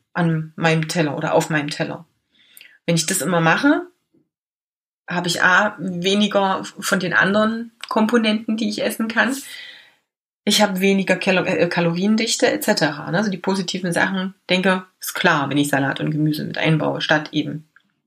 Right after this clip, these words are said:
Brötchen, Nudeln, Kartoffeln, Reis, wie auch immer. Das sind, ähm, Dinge, die ich aufschreiben kann und Dinge, die ich messen kann. Das kann ich mir dann eben auch als Ernährungstagebuch wieder aufschreiben. Also warum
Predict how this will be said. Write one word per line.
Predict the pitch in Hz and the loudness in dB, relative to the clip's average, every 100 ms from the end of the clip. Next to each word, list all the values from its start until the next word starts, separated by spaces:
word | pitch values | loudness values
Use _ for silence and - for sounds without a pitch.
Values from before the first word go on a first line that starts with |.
| _ - - | _ -12 0
Brötchen, | 165 165 165 | 2 4 4
Nudeln, | 156 151 151 156 | 4 4 2 0
Kartoffeln, | - 160 156 151 143 | -2 0 0 0 0
Reis, | 139 143 143 | 0 0 -2
wie | 147 | -2
auch | 147 - | -2 0
immer. | 175 139 - - - - - - - - _ _ _ _ _ - | 0 0 -10 -14 -12 -10 -10 -10 -14 -20 _ _ _ _ _ 0
Das | 185 226 | 2 4
sind, | 226 226 214 - _ 185 | 2 2 -4 -8 _ -6
ähm, | 185 180 175 - - 170 - | -4 -4 -6 -8 -14 -20 -2
Dinge, | 185 202 214 | 2 2 2
die | 185 | 0
ich | 170 - | -4 0
aufschreiben | 214 220 - 220 233 220 | 2 2 2 0 0 -4
kann | - 214 214 214 - _ | -2 -2 -2 -4 -6 _
und | 175 180 175 170 - _ _ 175 | -4 -2 -2 -6 -12 _ _ -2
Dinge, | 185 190 | 2 2
die | 180 - | 0 -2
ich | - | 2
messen | 214 220 196 160 | 4 4 4 2
kann. | 160 - 165 - - _ - | -2 -6 -8 -16 -20 _ -10
Das | 175 | -2
kann | - 175 | 2 2
ich | 175 | 2
mir | 185 180 | 0 0
dann | 170 | 0
eben | - 170 - | 2 0 0
auch | 160 175 175 - _ _ - | 0 0 -2 -12 _ _ -2
als | 175 | -2
Ernährungstagebuch | 175 170 165 170 165 - 165 165 170 175 - | 0 0 2 2 0 -2 0 0 -2 -4 -2
wieder | 196 - | 0 2
aufschreiben. | 294 294 - 156 156 151 180 | 4 2 0 -2 -2 -4 -8
Also | 165 170 | -8 -4
warum | 165 175 185 190 220 214 | 0 0 2 2 4 2